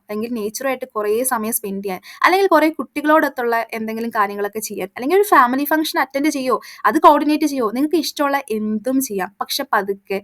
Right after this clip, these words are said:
സമാധാനത്തോടു കൂടി ആ കാര്യങ്ങളിൽ മാത്രം ശ്രദ്ധ കേന്ദ്രീകരിച്ച് ജീവിതത്തിലെ വേറെ ഒരു പ്രശ്നങ്ങളും ഒരു കാര്യങ്ങളും അല്ലെങ്കിൽ മുന്നിൽ നിങ്ങൾക്ക് വലിയൊരു, ഏഹ്, എന്തെങ്കിലും അച്ചീവ് ചെയ്യാൻ കിടക്കുന്നുണ്ട്, അതിൻ്റെ ഒരു പ്രഷറും ഇല്ലാതെ നമ്മൾ ആ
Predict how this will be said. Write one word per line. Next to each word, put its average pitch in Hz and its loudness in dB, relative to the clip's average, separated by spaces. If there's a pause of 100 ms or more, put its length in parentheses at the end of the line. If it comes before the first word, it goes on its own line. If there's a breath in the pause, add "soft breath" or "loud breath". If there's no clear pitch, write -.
(260 loud breath)
സമാധാനത്തോടു 233 2
കൂടി 202 2 (180)
ആ - 6 (140)
കാര്യങ്ങളിൽ 226 2 (120)
മാത്രം 202 -4
ശ്രദ്ധ 196 -8 (100)
കേന്ദ്രീകരിച്ച് 196 -4 (300 loud breath)
ജീവിതത്തിലെ 285 2 (200)
വേറെ 269 0 (160)
ഒരു 262 4
പ്രശ്നങ്ങളും 226 -2 (140)
ഒരു 277 2
കാര്യങ്ങളും 214 2
അല്ലെങ്കിൽ 220 -4
മുന്നിൽ 233 -2
നിങ്ങൾക്ക് 254 -4
വലിയൊരു, 254 -2 (380 loud breath)
ഏഹ്, 214 2
എന്തെങ്കിലും 254 4
അച്ചീവ് 277 -2
ചെയ്യാൻ 262 2
കിടക്കുന്നുണ്ട്, 220 -2 (120)
അതിൻ്റെ 240 -4 (220)
ഒരു 294 2
പ്രഷറും 262 2
ഇല്ലാതെ 202 0 (340 loud breath)
നമ്മൾ 403 6 (100)
ആ - 12